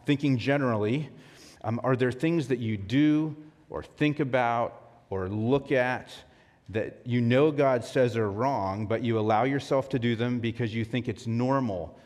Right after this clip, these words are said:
to do or think about or look at these things? Or are there ways that you talk to or about other people? Maybe a spouse or a child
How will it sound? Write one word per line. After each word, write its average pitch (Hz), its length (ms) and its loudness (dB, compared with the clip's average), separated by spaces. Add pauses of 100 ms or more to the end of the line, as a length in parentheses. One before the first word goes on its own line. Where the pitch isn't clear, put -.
(140)
to 107 100 -8
do 117 520 2 (360)
or 80 180 -8
think - 360 -4
about 95 540 -2 (460)
or 92 180 -2
look 107 280 -2
at 85 180 -4
these 90 240 -8
things? 80 340 -12 (960)
Or 143 140 4
are 135 160 4
there 131 160 4
ways 131 440 2
that 117 300 2
you 117 280 2
talk - 680 -2
to 123 560 0
or 107 220 0
about 107 580 -2 (300)
other 107 260 0
people? 98 640 -8 (640)
Maybe 92 320 -4
a 85 60 -2
spouse - 840 -4
or 87 340 -6
a 95 80 -6
child 95 600 -2